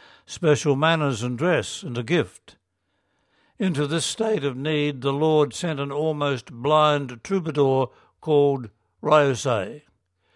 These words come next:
He was totally blind in one eye, with only partial vision in the other. He was a travelling minstrel playing a Japanese lute, a biwa.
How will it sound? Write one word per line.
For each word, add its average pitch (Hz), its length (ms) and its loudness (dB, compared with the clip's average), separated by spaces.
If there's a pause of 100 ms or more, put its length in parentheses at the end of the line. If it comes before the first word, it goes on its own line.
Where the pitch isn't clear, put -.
(360)
He 175 140 -2
was 165 120 -2
totally 190 420 6
blind 156 520 6
in 143 100 -2
one 147 220 2
eye, 127 440 0 (460)
with 196 200 -4
only 151 260 0
partial 143 540 2
vision 131 400 -2
in 135 160 -8
the 131 100 -2
other. 120 380 0 (880)
He 175 140 0
was 147 140 0
a 156 60 0
travelling 170 720 2
minstrel 151 600 -2
playing 151 400 2
a 147 80 -2
Japanese 147 760 0
lute, 151 240 0
a 120 80 -6
biwa. 120 600 0